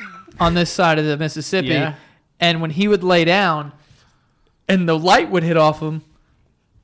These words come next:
Speaker 2: them shits were blinding. Shiny balls.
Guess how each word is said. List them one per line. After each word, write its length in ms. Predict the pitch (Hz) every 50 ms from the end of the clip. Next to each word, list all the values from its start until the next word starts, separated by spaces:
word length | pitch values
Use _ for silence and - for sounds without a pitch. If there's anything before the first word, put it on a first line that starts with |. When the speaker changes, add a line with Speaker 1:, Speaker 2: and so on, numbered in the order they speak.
| _ _ _ -
Speaker 2:
them 100 | - 180
shits 240 | - - 185 165 -
were 240 | 160 156 147 151 - _ -
blinding. 680 | 165 160 175 170 156 151 156 151 147 185 - 165 - - - - - _ _
Shiny 600 | - - - - - 196 196 185 180 170 160 151
balls. 540 | - - - 104 101 - 156 - - -